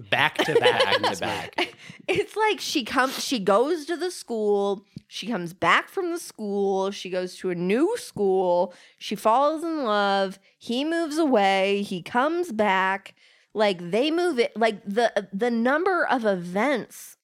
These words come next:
Speaker 3: that occur
Speaker 2: Right, then the
Speaker 3: are
Speaker 2: wedding.
Speaker 3: too many.
Speaker 2: Then the
Speaker 1: Yeah.
Speaker 2: wedding. Yeah.
Speaker 1: It's funny, we watched a different movie that has a very long wedding scene <laughs> in it.
Speaker 2: Yeah.
Speaker 3: Yeah.
Speaker 1: Very long. But I've, I li-, I enjoyed that one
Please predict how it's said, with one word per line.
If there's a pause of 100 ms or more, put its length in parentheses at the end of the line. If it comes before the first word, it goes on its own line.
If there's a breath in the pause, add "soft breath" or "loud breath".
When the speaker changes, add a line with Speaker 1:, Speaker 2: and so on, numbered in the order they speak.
Speaker 3:
that
occur (720)
Speaker 2:
Right,
then
the
Speaker 3:
are
Speaker 2:
wedding.
Speaker 3:
too
many.
Speaker 2:
Then
the
Speaker 1:
Yeah.
Speaker 2:
wedding. (440)
Yeah. (360)
Speaker 1:
It's
funny,
we
watched
a
different
movie
that
has
a
very
long
wedding
scene (100)
<laughs>
in (100)
it.
Speaker 2:
Yeah.
Speaker 3:
Yeah.
Speaker 1:
Very
long. (500 soft breath)
But
I've,
I
li-,
I
enjoyed
that
one